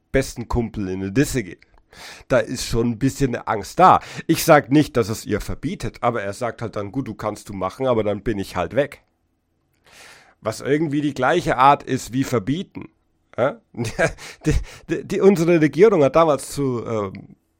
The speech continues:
Corona-Zeiten, wo Lockdown war, auch nicht gesagt, "Ihr dürft nicht in diesen Laden gehen." Ja? Ihr dürft halt nur nicht, wenn ihr geimpft seid, wenn ihr nicht geimpft seid, nicht reingehen.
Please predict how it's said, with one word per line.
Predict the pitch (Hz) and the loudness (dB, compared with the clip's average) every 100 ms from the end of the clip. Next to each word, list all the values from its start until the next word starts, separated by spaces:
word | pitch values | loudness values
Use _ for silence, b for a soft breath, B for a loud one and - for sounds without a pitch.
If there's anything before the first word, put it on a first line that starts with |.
| _ _ _ _ _ _ _ _ | _ _ _ _ _ _ _ _
Corona-Zeiten, | - 117 151 233 131 - 110 95 - - _ _ _ | -2 2 4 4 2 0 -2 -2 -8 -18 _ _ _
wo | 104 | -6
Lockdown | 110 208 - 233 131 95 | -2 -4 -2 -2 -2 -4
war, | 50 50 | -10 -2
auch | 123 226 | 2 4
nicht | 247 - | 6 4
gesagt, | 135 104 120 113 | 2 4 4 4
"Ihr | 107 | -2
dürft | 92 135 - | 0 0 -2
nicht | 120 104 107 | -8 -10 -10
in | 101 | -10
diesen | 95 85 90 | -10 -10 -6
Laden | 104 165 170 104 | 0 0 0 -6
gehen." | 92 - _ _ _ _ _ _ _ _ _ - | -12 -16 _ _ _ _ _ _ _ _ _ -14
Ja? | 143 | -12
Ihr | 131 147 | -10 -10
dürft | - 147 - - | -2 -2 -2 2
halt | 147 135 - | 4 4 2
nur | 147 147 | 4 6
nicht, | 131 123 - | 6 2 0
wenn | 120 | 0
ihr | 110 107 | 0 0
geimpft | 110 120 208 - - | 0 0 -4 -8 -10
seid, | 226 123 | -6 -2
wenn | 123 131 | 2 4
ihr | |
nicht | 123 120 - | 4 2 2
geimpft | 117 147 226 - | 4 2 -2 -6
seid, | - 165 107 | 0 0 0
nicht | 104 101 | -2 0
reingehen. | 92 87 87 | -2 -4 -10